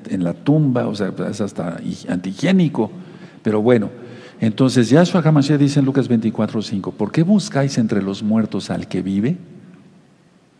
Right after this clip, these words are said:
Entonces tú, tú acostumbras, ya como creyente, ir a la tumba de tu papá, a la tumba de tu pap-, de tu mamá, de tu esposo, de tu esposa, de algún hijo,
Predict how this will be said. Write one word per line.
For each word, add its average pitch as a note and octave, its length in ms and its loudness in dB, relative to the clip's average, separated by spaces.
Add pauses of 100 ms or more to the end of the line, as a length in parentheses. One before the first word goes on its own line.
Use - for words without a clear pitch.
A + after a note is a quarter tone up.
(800)
Entonces A2 320 -2
tú, C3+ 360 2
tú B2+ 200 2
acostumbras, B2 840 0 (220)
ya - 140 -4
como B2+ 240 0
creyente, A#2+ 580 4
ir G#2+ 240 2 (340)
a F#2 80 -2
la G2 140 -2
tumba A#2+ 300 0
de G#2 60 0
tu F#2 120 -8
papá, G#2+ 400 0
a A2 40 0
la F#2+ 120 -2
tumba G#2+ 220 0
de G2+ 60 -2
tu - 120 -16
pap-, - 340 -8
de G#2 160 -6
tu G2+ 120 -6
mamá, G#2 360 0
de A2 80 0
tu G2+ 120 -4
esposo, G2+ 340 -4
de F2 80 -2
tu G2 100 -8
esposa, G#2 540 -2
de G#2+ 60 -6
algún G#2+ 220 0
hijo, A#2+ 220 0